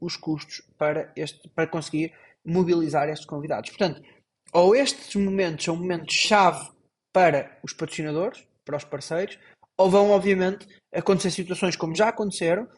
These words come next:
de parceiros que até investiram no evento, têm direito a cem, cento e cinquenta inscrições e levam um terço ou menos do que isso, porque efetivamente não querem ter mais investimento para além daquele que já tiveram na própria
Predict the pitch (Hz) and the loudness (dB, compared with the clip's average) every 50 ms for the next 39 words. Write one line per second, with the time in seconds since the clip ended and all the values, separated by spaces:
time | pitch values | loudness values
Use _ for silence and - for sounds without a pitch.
0 | _ _ _ - 165 160 - 196 175 - - 202 185 - - - - - 180 170 | _ _ _ -8 -4 -2 0 0 0 2 2 2 2 0 -4 -8 -4 -2 0 0
1 | 170 - 196 185 170 - - _ - 165 156 - - - - 214 208 196 185 175 | 0 2 2 2 2 2 -2 _ -10 -8 -8 -8 -8 -6 -6 -4 -2 -2 -2 -2
2 | 170 165 156 151 135 147 160 185 214 226 277 262 _ _ _ _ _ - 208 214 | -2 -2 -2 -2 -2 -4 -4 -4 -6 -10 -12 -14 _ _ _ _ _ 2 2 2
3 | 208 208 208 208 202 180 - 170 151 - - 214 214 180 - - 185 180 - 190 | 4 4 4 4 4 2 0 -4 -4 -2 -2 -2 -2 -2 -4 -4 -6 -6 -6 -8
4 | 175 165 175 165 156 156 156 151 - 180 175 170 - 196 202 220 247 247 - - | -8 -6 -8 -8 -8 -10 -12 -12 -8 -6 -6 -6 -4 -4 -4 -4 -6 -8 -12 -20
5 | _ _ _ - 202 208 214 214 208 202 214 208 - - 196 208 202 190 190 202 | _ _ _ -4 -2 2 2 2 2 0 -2 -6 -8 -6 -2 0 0 0 2 2
6 | 196 196 208 214 208 - - - - 190 196 190 190 196 190 180 185 185 185 - | 2 2 2 0 -4 -6 -10 -6 -4 -2 -2 0 -2 -2 -2 -4 -6 -8 -8 -10
7 | 220 202 - - _ _ - 190 175 180 175 - 185 175 175 180 180 180 180 175 | -10 -12 -12 -12 _ _ -10 -6 -6 -6 -6 -4 -6 -6 -6 -8 -8 -10 -10 -6
8 | - 175 175 175 175 - 180 180 - _ _ _ _ _ 151 156 170 180 185 202 | -4 -4 -4 -4 -4 -4 -6 -6 -6 _ _ _ _ _ -6 0 4 4 6 6
9 | 202 190 175 196 196 - - - 190 180 180 185 190 185 - 202 185 185 185 185 | 6 4 4 0 -2 -2 -4 -4 -4 -2 -2 -2 -4 -4 -2 -2 0 0 -2 -2
10 | 180 170 190 196 190 - 202 196 - 196 190 190 190 180 180 175 180 175 175 170 | -4 -4 -6 -6 -6 -6 -8 -8 -8 -8 -6 -6 -6 -8 -8 -8 -8 -8 -8 -8
11 | 175 170 | -10 -12